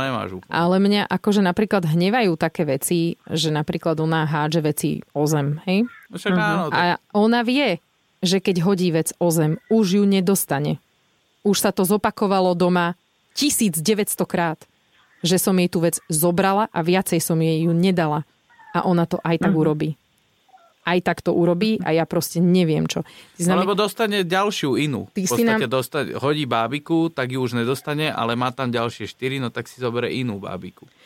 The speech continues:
Speaker 2: Vieš, že
Speaker 3: A hodí tú?
Speaker 1: Nie, však tu má,
Speaker 2: Nie,
Speaker 1: tu má
Speaker 2: ale
Speaker 1: zase,
Speaker 2: tu
Speaker 1: tu má
Speaker 2: akože má
Speaker 1: zase
Speaker 2: k
Speaker 1: na tri dní
Speaker 2: dispozícii,
Speaker 1: a za
Speaker 2: no.
Speaker 1: tri dní hodí tú, no tak, no tak si zobere trecu.
Speaker 2: No.
Speaker 3: No,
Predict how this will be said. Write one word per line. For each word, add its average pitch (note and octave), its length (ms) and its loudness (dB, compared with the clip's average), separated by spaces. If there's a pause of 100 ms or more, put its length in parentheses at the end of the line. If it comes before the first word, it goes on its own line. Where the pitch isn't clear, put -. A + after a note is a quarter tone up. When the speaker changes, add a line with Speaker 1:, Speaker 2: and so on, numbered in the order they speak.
(220)
Speaker 2:
Vieš, A#3+ 240 0
že A3+ 80 0
Speaker 3:
A F3+ 80 -2
hodí G3 240 2
tú? A3 240 2 (340)
Speaker 1:
Nie, A3 380 2
však D3 240 -2
tu F3+ 160 2
má, F#3 100 2
Speaker 2:
Nie, A3 220 2
Speaker 1:
tu - 80 -2
má G3+ 80 2
Speaker 2:
ale F#3 160 2
Speaker 1:
zase, E3 220 -2
Speaker 2:
tu C#4 100 2
Speaker 1:
tu - 0 -
má E3 160 2
Speaker 2:
akože - 220 0
má B3+ 100 2
Speaker 1:
zase C#4+ 100 0
Speaker 2:
k A3+ 80 -2
Speaker 1:
na G#3+ 140 0
tri A#3+ 240 2
dní A3 80 0 (160)
Speaker 2:
dispozícii, G3 80 2
Speaker 1:
a C#3 100 0
za D3 140 0
Speaker 2:
no. E3+ 80 -2
Speaker 1:
tri E3+ 140 -2
dní D#3+ 120 -2
hodí D#3+ 280 -2
tú, E3+ 160 -2
no A2+ 120 -2
tak, A2 200 -8 (180)
no A2+ 220 -6
tak A#2 240 -8
si A2+ 160 -8
zobere C3 340 -4
trecu. C#3+ 400 -10 (920)
Speaker 2:
No. F#3 120 -2
Speaker 3:
No, F#3+ 200 4